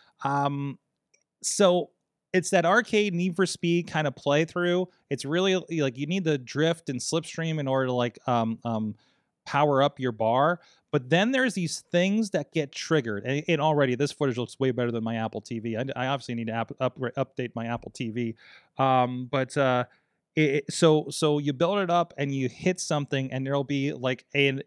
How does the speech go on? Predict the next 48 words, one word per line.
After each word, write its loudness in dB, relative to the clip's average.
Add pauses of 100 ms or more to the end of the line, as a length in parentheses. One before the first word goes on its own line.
an -2
environmental -2 (260)
destruction, -2 (440)
right? 4
Like, 0
you're -4
going 2
through 0
docks 2
and -2
there's, -2
like, -2
shipping -2
containers -4
that -4
drop 2 (300)
or, 6
or 0 (220)
a 0
ship 0 (120)
on 0
a, 0
on 0
a, -2
uh, -4 (540)
on 0
a, 0
uh, 0
a, -4
a, -6
a -4
wench -2
will -2
just, -4
like, -4
fall -2
into -2
the -4
track -6
and -4
explode -2
and -4
take -2
out 0
your -4
<laughs> -2
competition. 2
So 2